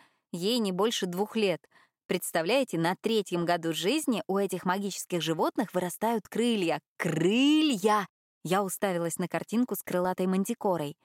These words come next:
и всадника, сидящего на спине этой огромной крылатой кошки. Раньше маги часто использовали их в качестве компаньона. Да-да, не в качестве питомца или обычной лошади, а именно компаньона.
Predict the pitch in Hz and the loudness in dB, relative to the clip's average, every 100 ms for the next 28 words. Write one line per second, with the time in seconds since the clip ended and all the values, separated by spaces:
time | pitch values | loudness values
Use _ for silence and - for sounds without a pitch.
0 | _ _ - 320 - - 254 202 214 220 | _ _ 0 0 0 0 0 0 -4 -6
1 | - - - 180 175 - 170 170 160 - | -12 -8 -4 0 0 -2 -4 -4 -4 -4
2 | 160 208 214 - 156 151 156 170 214 175 | -2 0 0 0 0 0 0 0 2 0
3 | 175 165 160 160 170 - 175 - 151 - | 0 0 0 0 -2 -2 -4 -4 -10 -12
4 | _ _ _ _ - 240 220 - 180 226 | _ _ _ _ -2 0 0 -2 -2 0
5 | 247 214 - 208 - 175 - 240 202 180 | 0 -2 -2 -2 -2 -2 0 -2 0 0
6 | 170 160 - - 190 190 - 196 208 196 | 0 -2 -4 -6 -6 -4 -4 -2 -2 0
7 | 233 233 226 160 160 - - 170 160 170 | 2 2 2 0 -6 -12 -2 2 4 4
8 | 208 202 196 - - - 196 202 - 190 | 4 2 2 -2 -12 -4 0 0 0 0
9 | 247 285 - 269 285 - 254 175 - 160 | 0 -2 -6 -2 -2 2 2 0 -2 0
10 | 175 185 196 - 190 196 196 - 170 165 | 2 2 -2 -2 -2 0 0 -2 -4 -4
11 | - 175 - 180 180 233 262 254 254 - | -2 -4 -4 -4 0 2 4 4 2 0
12 | 214 202 214 220 180 180 156 156 | -2 0 0 0 0 0 -2 -6